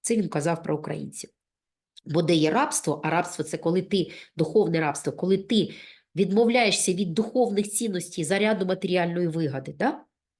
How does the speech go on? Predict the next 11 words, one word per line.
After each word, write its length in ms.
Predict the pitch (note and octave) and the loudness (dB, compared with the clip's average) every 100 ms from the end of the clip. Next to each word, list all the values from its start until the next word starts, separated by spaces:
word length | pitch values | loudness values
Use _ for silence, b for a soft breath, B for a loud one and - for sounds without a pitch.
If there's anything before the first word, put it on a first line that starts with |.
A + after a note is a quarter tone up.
| _ _ _ _ _ | _ _ _ _ _
Де 140 | C3+ F3+ | -2 0
є 240 | E3+ G3 | 2 2
рабство, 420 | G#3+ A3+ - - | 2 0 -2 -8
там 240 | D#3 F3+ D#3 | -6 -4 -4
нема 280 | F3 F#3 G#3 | -6 -4 -6
творчої 520 | - D#3+ D#3+ - D3 | -4 -6 -4 -2 -2
ініціативи, 720 | C#3+ C#3 D#3 D3+ F#3 C4 C4+ B B B | -4 -4 -4 -4 -4 -4 -6 B B B
руху, 520 | D#3 G3 A#3 - A3+ - | -2 0 0 0 -4 -4
розвитку 680 | D#3+ D3 G3 G3 G3+ - G3+ | -6 -2 -2 -2 -6 -6 -6
життєвих 600 | F3+ C#3 - - D3 C#3+ - | -6 -8 -12 -8 -6 -6 -10
сил. 500 | - - - F#3 | -6 -4 -4 -10